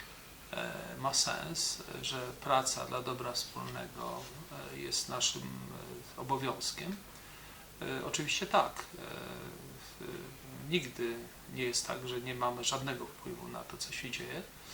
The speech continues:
E, mimo tych wszystkich, e, obostrzeń, e,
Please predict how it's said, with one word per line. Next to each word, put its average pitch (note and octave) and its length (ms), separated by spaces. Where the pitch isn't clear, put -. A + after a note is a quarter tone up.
E, C#3+ 60
mimo D3 320
tych A#2+ 200
wszystkich, - 600
e, C3 340
obostrzeń, - 600
e, - 460